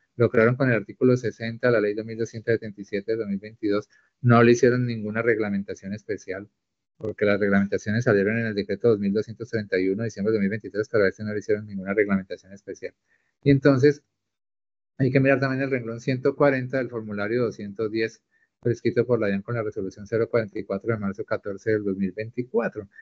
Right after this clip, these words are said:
Entonces, ¿qué va a pasar? Me meto a estudiar, por ejemplo, ese tres treinta y seis aquí en un comparativo de las normas, que es este otro.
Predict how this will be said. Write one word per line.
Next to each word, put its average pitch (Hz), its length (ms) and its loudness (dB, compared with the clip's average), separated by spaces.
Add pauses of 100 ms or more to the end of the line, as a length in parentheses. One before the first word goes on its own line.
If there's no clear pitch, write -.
(140)
Entonces, 131 220 2
¿qué 147 80 6
va 139 100 8
a 139 60 0
pasar? 135 340 0
Me 117 120 -12
meto 135 440 -4 (340)
a 117 80 -10
estudiar, 117 340 2
por 131 120 0
ejemplo, 123 440 -2 (400)
ese 123 600 2 (180)
tres 120 260 2
treinta 127 300 -2
y 113 60 -2
seis 113 280 -4
aquí 117 540 -6 (460)
en 113 120 -4
un 113 120 -6
comparativo 110 680 2
de 117 80 2
las 101 160 0
normas, 101 500 -6
que 107 100 0
es 98 120 -4
este 107 300 -2
otro. 107 300 -6